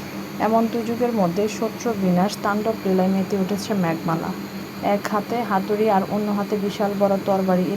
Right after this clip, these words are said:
তরবারিটা তাদের বংশীয় তরবারি। তরবারির গোড়ায় ধরে মাথাটা মাটিতে ছুঁয়ে রেখে ভেজা পোশাকে খোলা চুলে গোলভাবে হেঁটে চলেছে সে। তরবারি মাথার আঘাতে মাটিতে দাগ কাটলেও সেই দাগ নিমিষে বৃষ্টির প্রবল বেগে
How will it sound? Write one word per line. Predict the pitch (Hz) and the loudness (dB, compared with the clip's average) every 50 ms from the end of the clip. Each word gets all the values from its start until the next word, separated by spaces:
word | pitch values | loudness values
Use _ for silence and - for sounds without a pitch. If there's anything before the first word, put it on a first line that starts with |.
| 196 - | -2 0
তরবারিটা | 220 208 202 208 208 202 196 196 - 202 196 | 0 0 2 2 0 0 0 0 -2 -2 0
তাদের | 202 175 175 185 185 185 202 | 0 0 2 2 0 0 0
বংশীয় | 202 208 202 - - 214 196 185 | 0 -2 -2 -2 -2 -2 -2 0
তরবারি। | - 196 185 180 180 175 170 170 175 180 196 - - - - - - - - - | 0 0 0 2 2 2 2 0 -2 -4 -6 -10 -10 -10 -12 -12 -12 -10 -4 0
তরবারির | 220 208 208 208 220 214 214 220 214 208 - | 2 2 2 4 2 2 4 2 0 0 0
গোড়ায় | 220 214 214 208 220 226 208 190 | 0 2 4 4 4 4 4 4
ধরে | 208 196 180 185 | 4 4 4 4
মাথাটা | 208 196 185 190 202 196 - 214 | 4 2 2 0 0 0 0 0
মাটিতে | 208 202 208 208 208 202 - 214 | 2 2 0 0 0 0 -2 -2
ছুঁয়ে | 208 - - - 214 208 202 202 190 | -2 -2 -4 0 2 4 4 4 4
রেখে | 185 170 175 - - 214 208 196 | 4 4 2 2 -2 -2 -2 0
ভেজা | 196 190 190 202 196 190 196 | 0 0 2 2 0 0 0
পোশাকে | 208 196 - 214 190 202 226 233 269 - - - - - - - - - - - - - - - - - - - - | -4 -4 -2 -4 -4 -2 -2 -2 -2 -4 -8 -12 -12 -12 -12 -10 -10 -10 -10 -10 -10 -10 -10 -10 -10 -10 -10 -6 -6
খোলা | - - 233 220 220 220 | -4 0 2 2 2 2
চুলে | 220 226 208 190 196 202 196 196 | 2 0 2 2 2 2 2 4
গোলভাবে | 208 208 208 208 202 202 185 190 196 190 | 4 4 4 4 4 4 4 4 4 2
হেঁটে | 196 196 190 196 190 - | 0 0 0 -2 -2 0
চলেছে | 208 196 196 196 - 220 | 0 0 0 -2 -2 -4
সে। | 202 - - 175 151 156 - - - - - - - - - - | -6 -4 -2 -2 -4 -4 -6 -10 -10 -10 -12 -10 -10 -12 -6 2
তরবারি | - 220 208 208 214 208 214 | 4 4 4 6 4 4 4
মাথার | 214 196 185 190 190 226 208 | 4 4 2 2 2 2 2
আঘাতে | 202 190 190 190 185 190 202 | 2 4 4 2 2 2 2
মাটিতে | 196 196 196 202 214 196 202 190 196 | 2 2 2 0 0 -2 -2 0 2
দাগ | 196 196 180 - | 0 0 0 -2
কাটলেও | 208 202 - 202 190 196 208 - - | -4 -4 -2 0 0 0 0 -2 -2
সেই | 214 208 196 190 | -2 -2 0 2
দাগ | 202 185 190 - - | 2 0 0 0 -2
নিমিষে | 202 196 190 202 - 220 214 | -2 0 0 0 0 0 -2
বৃষ্টির | 196 202 208 202 - - 202 202 202 | 0 0 -2 -4 -4 -6 -6 -4 -2
প্রবল | 214 202 196 202 | 0 0 0 0
বেগে | 202 196 202 190 190 190 | -2 -2 -2 0 2 2